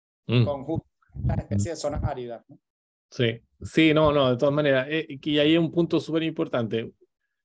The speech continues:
Speaker 1: Una especie no es que sea, cua-, a veces hablamos de especie invasora y la gente, pues, como que tendemos a ponerle una etiqueta, ¿no? Esta especie es invasora.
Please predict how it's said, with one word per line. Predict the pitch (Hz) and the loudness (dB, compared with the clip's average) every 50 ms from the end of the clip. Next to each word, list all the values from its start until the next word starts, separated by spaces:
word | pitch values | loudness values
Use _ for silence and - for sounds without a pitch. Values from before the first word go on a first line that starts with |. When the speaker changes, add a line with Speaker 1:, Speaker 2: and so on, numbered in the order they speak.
| _ | _
Speaker 1:
Una | - 143 143 156 | -2 0 2 2
especie | 143 - - 175 170 165 - 180 156 | 2 4 4 4 4 4 4 2 2
no | 147 147 | 4 2
es | 165 170 - | 0 0 0
que | - 185 | -2 -2
sea, | 170 185 180 175 165 | 0 2 2 2 2
cua-, | - 156 143 139 139 143 147 147 - | 2 0 0 0 0 -2 -2 -2 -2
a | 139 139 | 0 0
veces | 147 147 135 151 | 0 0 0 0
hablamos | 147 143 147 147 147 151 | 0 0 0 0 -2 -2
de | 143 131 | -4 -4
especie | - - 160 131 160 160 | -4 -4 -4 -2 -4 -4
invasora | 151 135 131 123 - 156 156 139 135 | -4 -4 -6 -6 -4 -4 -4 -2 -2
y | |
la | 123 120 113 | -2 -4 -4
gente, | - 139 127 127 139 139 - _ | -6 -8 -10 -8 -10 -12 -10 _
pues, | 123 120 113 | -12 -12 -8
como | - 127 123 117 101 | -4 -2 -2 0 0
que | - 127 | 0 0
tendemos | - 120 113 117 127 135 139 135 131 127 | 0 2 2 2 2 2 4 4 2 2
a | 123 120 | 2 0
ponerle | 127 127 131 135 135 | 0 0 2 2 2
una | 135 131 127 | 2 2 2
etiqueta, | 113 - 113 101 - 143 127 - 107 101 | 0 0 -4 -2 2 2 2 2 0 -4
¿no? | 107 120 127 127 | -4 -6 -6 -6
Esta | 117 - 120 | -6 -6 -8
especie | 110 - - 143 139 - - 170 | -8 -4 0 0 0 2 0 -2
es | 120 - | 0 0
invasora. | 135 127 113 110 104 - 135 107 90 | -2 -2 -2 -4 -6 -6 -8 -10 -10